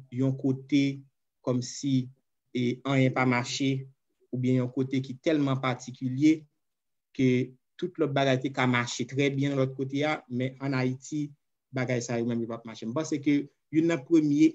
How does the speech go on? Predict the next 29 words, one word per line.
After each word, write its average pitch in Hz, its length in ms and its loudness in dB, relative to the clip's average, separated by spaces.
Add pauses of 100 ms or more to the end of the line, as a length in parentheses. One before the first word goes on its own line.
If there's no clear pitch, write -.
etap 131 400 -4
yo, 156 280 -2
se 131 480 0 (100)
pou 131 140 -2
nou 131 120 -2
kapab 123 260 -2
rekonèt, 135 760 0 (600)
rekonèt 131 760 2
e, 127 180 -6 (360)
e 127 140 -4 (600)
ke 131 140 2 (420)
ide 151 320 2
sa, 123 400 -4 (100)
defwa, 123 600 -6 (100)
li 131 160 -6
pa 127 120 -4
toujou 131 280 -4
bon 120 200 -6
pou 123 120 -6
Ayiti, 117 480 -8
li 127 120 -4
fè 127 160 -4
plis 131 360 -8
tò 131 320 -2 (720)
ke 131 100 0
li 120 100 -2
fè 120 180 -6
di 120 160 -10
byen. 139 300 -4